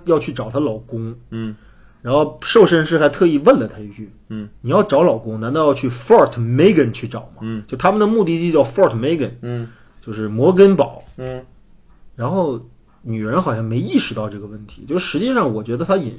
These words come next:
Speaker 1: 隐含的意思就是她老公其实也已经去世了。然后呢，在他生前，可能他确实临终之前是跟他的女儿和女婿生活在一起。他女儿女婿讨厌他，
Speaker 2: 嗯。
Speaker 1: 他也不知道。
Speaker 2: 嗯。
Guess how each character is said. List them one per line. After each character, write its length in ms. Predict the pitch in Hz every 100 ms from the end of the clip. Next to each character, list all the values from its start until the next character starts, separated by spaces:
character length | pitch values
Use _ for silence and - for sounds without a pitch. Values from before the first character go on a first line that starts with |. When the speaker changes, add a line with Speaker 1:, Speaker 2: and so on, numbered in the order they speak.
| 127
Speaker 1:
隐 180 | 113 101
含 180 | 107
的 80 | 127
意 160 | 202 196
思 160 | -
就 140 | 117 131
是 80 | 123
她 100 | -
老 140 | -
公 200 | 120 156
其 200 | - 160
实 100 | 170
也 160 | 127 151
已 60 |
经 120 | 110
去 200 | 110 -
世 180 | 135 -
了。 120 | 113 110 - _ - - - - - - 120
然 180 | 127 180
后 240 | 247 208
呢， 380 | 151 123 117 110
在 180 | - 202
他 120 | 208
生 200 | 208 220
前， 300 | - 113 139
可 140 | 120
能 260 | 110 120 123
他 140 | 170
确 160 | 165 156
实 80 | 147
临 180 | 117
终 180 | 151 156
之 80 | 147
前 220 | 131 113
是 100 | 117
跟 160 | 123 139
他 120 | 147
的 120 | 139
女 220 | 110 101
儿 160 | 90 113
和 80 | 139
女 160 | 123 120
婿 60 | 113
生 160 | 131
活 100 | 135
在 120 | 139 127
一 60 |
起。 320 | 117 - - - - - - _ _ _ - -
他 140 | - 233
女 160 | 143
儿 140 | 110 170
女 120 | 117
婿 220 | 120 123
讨 240 | - 104
厌 180 | 127 147
他， 220 | 120 - - _ _ -
Speaker 2:
嗯。 380 | 117 113 110 113 -
Speaker 1:
他 160 | -
也 120 | 147
不 120 | - 127
知 140 | 113
道。 240 | - - _ _ -
Speaker 2:
嗯。 260 | 117 107